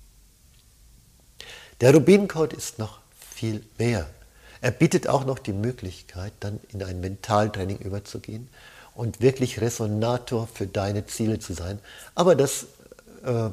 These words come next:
nur so als Ergänzung, das ist nicht wichtig. Wichtig ist, dass du lernst, anzukommen. Und wenn wir noch weiter und die, noch andere, also die Körperbereiche sozusagen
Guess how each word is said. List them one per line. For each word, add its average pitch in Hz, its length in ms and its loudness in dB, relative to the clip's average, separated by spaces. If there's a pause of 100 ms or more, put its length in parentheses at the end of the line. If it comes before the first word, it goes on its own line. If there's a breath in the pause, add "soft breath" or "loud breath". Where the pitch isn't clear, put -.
(120)
nur 127 240 0
so 113 120 -4
als 101 180 -4
Ergänzung, 95 480 -4
das 98 160 -8
ist - 280 -10
nicht - 200 -12
wichtig. 82 420 -8
Wichtig - 340 -6
ist, - 220 -10
dass - 140 -18
du 95 100 -6
lernst, 92 500 -8 (520 loud breath)
anzukommen. - 500 -12 (1040 loud breath)
Und 110 160 2
wenn 185 160 8
wir 165 120 8
noch 131 320 0
weiter 135 480 2 (100)
und - 220 -12
die, 92 360 -6 (100)
noch 104 280 -8
andere, 143 420 0 (360 loud breath)
also 98 260 -6 (200)
die 90 80 -6
Körperbereiche 113 1500 -2 (420 loud breath)
sozusagen 120 600 -4